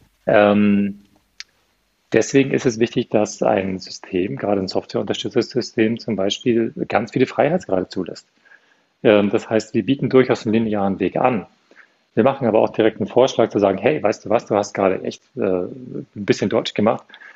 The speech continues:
Mach doch einfach mal ein paar Englischvokabeln. Oder hier gibt's gerade für dich angemessen ein Thema in der Mathematik. Ähm, das macht auch Spaß." Ja.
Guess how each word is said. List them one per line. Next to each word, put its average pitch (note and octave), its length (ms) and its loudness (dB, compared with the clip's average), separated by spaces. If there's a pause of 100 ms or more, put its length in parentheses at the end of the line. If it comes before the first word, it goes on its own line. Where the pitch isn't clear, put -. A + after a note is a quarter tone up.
(400)
Mach C#3 120 0
doch D3 120 2
einfach C#3+ 200 2
mal C3+ 100 2
ein - 60 -8
paar A2+ 120 4
Englischvokabeln. F#2 720 0 (520)
Oder B2+ 520 6
hier A#2+ 240 4
gibt's A#2+ 240 0
gerade G#2 340 4
für G#2 140 2
dich G#2+ 200 0
angemessen G#2+ 500 -2
ein G2 60 -2
Thema G#2 240 0
in G2 40 -4
der G2+ 80 0
Mathematik. G2 600 -2 (200)
Ähm, A#2+ 540 4
das - 200 0
macht B2+ 220 0
auch G#2 180 0
Spaß." - 500 -10 (680)
Ja. A#3 220 -2